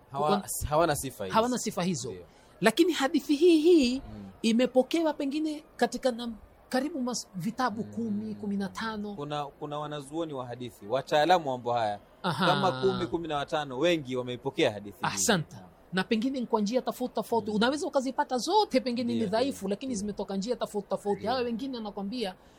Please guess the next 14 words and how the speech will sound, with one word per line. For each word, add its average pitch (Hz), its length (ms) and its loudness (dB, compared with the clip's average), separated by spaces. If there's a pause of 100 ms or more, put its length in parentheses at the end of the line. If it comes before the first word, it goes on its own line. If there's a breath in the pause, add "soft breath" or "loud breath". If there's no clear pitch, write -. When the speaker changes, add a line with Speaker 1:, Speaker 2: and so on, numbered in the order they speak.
(180 loud breath)
Speaker 2:
kwa, 190 100 -2
kwa 226 120 -2
bwana 233 240 2
hii, 214 300 0
kwa 185 120 -4
sababu 185 320 -2
hawa 208 320 -2
ni 190 140 -6
wale 220 200 -6
watu 226 260 -8
wanakwambia 185 520 -8 (920)
hizi 175 500 2
zinanipelekea 185 960 -2
mimi 196 420 -4